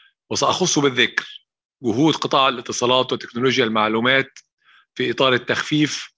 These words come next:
من آثار الانبعاثات الكربونية وتغير المناخ، فضلًا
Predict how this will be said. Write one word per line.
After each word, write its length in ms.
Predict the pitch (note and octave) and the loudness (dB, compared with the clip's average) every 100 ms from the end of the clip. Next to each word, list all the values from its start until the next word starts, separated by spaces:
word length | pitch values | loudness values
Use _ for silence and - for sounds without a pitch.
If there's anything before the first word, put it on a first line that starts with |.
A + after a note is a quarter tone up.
| - | -10
من 180 | A2+ | -10
آثار 300 | - B2 C3+ | -6 0 0
الانبعاثات 760 | B2+ - A2+ A2+ A2 A2 C3 A#2+ | 0 -4 -4 0 0 0 -2 -2
الكربونية 840 | A2 B2 A2+ G#2+ G#2+ C3 C3 D3 - _ _ _ _ _ | -4 -2 0 0 2 2 2 -2 -8 _ _ _ _ _
وتغير 600 | - G#2 G#2+ C#3 B2 A#2 | -6 -2 0 2 2 2
المناخ، 720 | A#2 A2 A#2 C3+ C#3 - - - _ _ _ - | 0 0 2 0 0 -6 -12 -14 _ _ _ -4
فضلًا 600 | C3 C3 B2+ C3 C3 - | -4 0 0 0 -2 -8